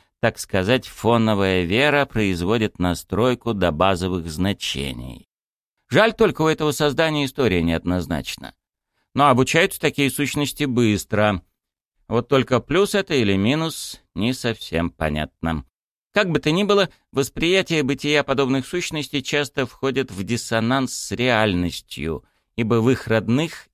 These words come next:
историях много условностей. На возникающих в связи с этим противоречиях можно пытаться играть. Уважаемый Радамант, вы ведь понимаете, что сейчас находитесь в мире живых? Да,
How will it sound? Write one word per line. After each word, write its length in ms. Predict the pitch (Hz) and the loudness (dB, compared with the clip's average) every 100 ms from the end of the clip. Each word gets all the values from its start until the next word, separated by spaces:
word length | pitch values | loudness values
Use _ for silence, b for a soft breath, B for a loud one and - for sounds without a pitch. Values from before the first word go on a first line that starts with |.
| - | -6
историях 720 | 113 - 117 123 117 117 - _ _ | -6 -2 0 2 2 0 -8 _ _
много 500 | 113 113 135 135 123 - _ _ | 0 4 4 4 2 -2 _ _
условностей. 1080 | 123 - - 160 127 80 - - - _ _ _ _ _ _ | -6 -4 0 2 2 -2 -8 -12 -20 _ _ _ _ _ _
На 100 | 143 | 2
возникающих 760 | 180 185 196 214 190 - 160 - | 4 4 4 6 4 2 0 -4
в 80 | |
связи 400 | - 131 160 151 | -4 0 0 2
с 100 | 135 | 2
этим 340 | 131 127 110 101 | 2 2 2 0
противоречиях 840 | 107 104 101 175 220 196 185 - | -2 0 2 2 2 0 -2 -2
можно 380 | - 107 165 135 | 2 4 4 2
пытаться 560 | 131 123 92 - - 82 | -2 0 0 -2 -4 -4
играть. 400 | 78 80 - - _ _ _ _ - | -4 -6 -8 -18 _ _ _ _ 2
Уважаемый 560 | 160 208 254 254 240 | 4 6 6 6 4
Радамант, 640 | 226 202 175 131 90 - - _ _ _ _ - | 4 4 4 4 2 -4 -20 _ _ _ _ 0
вы 140 | 170 | 4
ведь 160 | 214 - | 4 2
понимаете, 540 | 196 208 254 247 190 | 2 4 4 2 0
что 180 | 135 156 | 0 -2
сейчас 320 | - 147 120 | 0 0 2
находитесь 640 | 123 120 127 104 - 98 - | 2 0 0 0 -2 -4 -4
в 120 | 92 | 0
мире 260 | 110 98 92 | 2 2 2
живых? 440 | 120 101 69 _ _ _ | 2 0 -2 _ _ _
Да, 640 | - 131 208 214 196 127 | -2 0 2 2 2 0